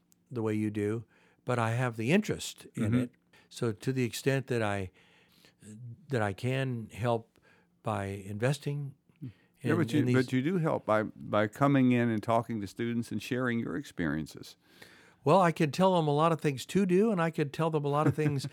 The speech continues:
Speaker 1: <laughs> to avoid. I mean, one of,
Speaker 2: <laughs>
Speaker 1: and, and one of the best things I can tell them is to get, is to finish their education. I think that if a student is at the Music Business College and they also wanna learn accounting, or they wanna
Speaker 2: Mm-hmm.
Speaker 1: learn law, or they wanna learn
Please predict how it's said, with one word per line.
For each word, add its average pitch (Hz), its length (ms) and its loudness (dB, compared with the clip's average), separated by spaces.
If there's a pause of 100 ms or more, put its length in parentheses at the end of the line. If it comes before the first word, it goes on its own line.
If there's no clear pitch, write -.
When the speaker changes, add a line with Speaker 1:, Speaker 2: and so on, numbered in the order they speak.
(120)
Speaker 1:
<laughs> - 220 -4
to 170 100 10
avoid. 139 500 8
I 127 120 4
mean, 131 200 6
one 156 140 4
of, 139 160 4
Speaker 2:
<laughs> 127 280 2
Speaker 1:
and, 131 220 0
and 131 180 2
one 180 120 6
of 185 60 4
the 131 80 4
best 160 260 4
things 139 240 0
I 104 100 0
can 95 160 -6
tell 95 200 -2
them 98 260 -8
is 113 160 -2
to 110 120 -10
get, 113 400 -4
is 113 180 -8
to 110 80 -8
finish 139 260 2
their 117 140 4
education. 147 580 -2 (180)
I 127 180 2
think 104 420 -4
that 110 140 -4
if 92 100 -8
a 85 40 -8
student 131 600 -4 (380)
is 104 200 -6
at 104 120 -4
the 104 80 -10
Music 113 280 -4
Business 117 280 -6
College 143 400 -4
and 104 100 -6
they 101 80 -8
also 127 300 -2
wanna 123 200 -2
learn 120 140 0
accounting, 156 540 -2
or 110 80 -6
they 101 100 -6
wanna 110 220 -2
Speaker 2:
Mm-hmm. 113 80 0
Speaker 1:
learn 113 160 -2
law, 156 420 2 (320)
or 107 80 -6
they 107 120 -4
wanna 107 260 -4
learn 113 420 -4